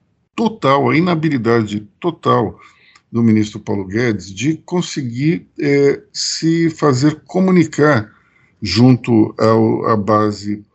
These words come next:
é, do governo no Congresso. A gente em nenhum momento viu o ministro, é, conseguindo, é, é, cativar aqueles que precisavam aprovar as medidas do governo. Então, é,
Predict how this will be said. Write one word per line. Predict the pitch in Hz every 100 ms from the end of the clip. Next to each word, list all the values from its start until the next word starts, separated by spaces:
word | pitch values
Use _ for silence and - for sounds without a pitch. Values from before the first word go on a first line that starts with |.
| _ _ _
é, | - 107 110 107
do | 98 107
governo | 110 101 104
no | 107
Congresso. | 104 95 - - - - _ _ _ _ _
A | 120
gente | 143 185 -
em | 185 180
nenhum | 185 175 156 190 226 220
momento | 170 107 117 156 156 113
viu | 95 92 120 165 131 101
o | 113
ministro, | 107 104 107 127 131 - 95 95 _ _ _
é, | - 110 113 113 113 110 -
conseguindo, | _ 160 160 - 127 120 156 170 160 156 139 -
é, | 135 131 123 - _ _
é, | 131 127 123 120 120
cativar | - 175 - - 123 95 113 147 117 90 _ _ -
aqueles | - - 127 143
que | - 156
precisavam | 156 156 160 117 120 127 151
aprovar | 156 165 120 131
as | 139
medidas | 110 95 95 98
do | 90
governo. | 95 90 92 - - _ - - - - _
Então, | 127 156 202 202 -
é, | 156 151 147 151